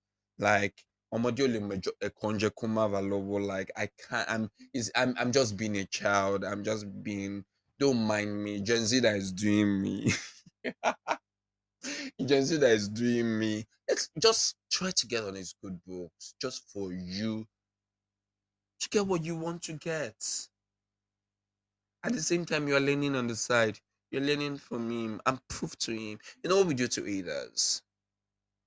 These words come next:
We succeed. <laughs> That's what we do to haters. We freaking succeed. We made them feel like, "Oh, what you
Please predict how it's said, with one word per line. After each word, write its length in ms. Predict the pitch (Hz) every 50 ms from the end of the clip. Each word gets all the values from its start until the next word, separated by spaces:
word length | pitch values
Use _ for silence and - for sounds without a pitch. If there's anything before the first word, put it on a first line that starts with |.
| _ _ _ -
We 80 | 131
succeed. 640 | 123 - - 131 127 - - - - 123 - - _ _ - - - _ _ _ _ _ _ _ _ _ _ _ _ _ _ _ _ _ _ _ _ _ _ _ _ _ - - - -
<laughs> 0 | - 143 110 - _ _ _ _ _ _ _ _ _ _ _ _ _ _ _ -
That's 180 | 294 302 - -
what 120 | 208 175
we 100 | 180 170
do 120 | 143 156 160
to 160 | - - 139
haters. 680 | 139 147 143 - - 117 101 82 65 - - - - - _ _ _ _ -
We 460 | 123 131 139 151 165 170 170 175 170 - _ _ _ _ _ -
freaking 440 | - 117 113 - - 135 143 151 156
succeed. 720 | - - 185 190 185 - - 196 202 214 165 107 80 - - - - _ _ _ _ _ _ _ _ _ _ _ _ _ _ _ _ _ _ _ _ _
We 80 | - 180
made 160 | 185 226 226
them 180 | 202 160 139 127
feel 280 | - - 147 143 143
like, 320 | 135 123 110 104 104 101 - -
"Oh, 140 | 156 143
what 220 | 139 135 165 - -
you 160 | 175 151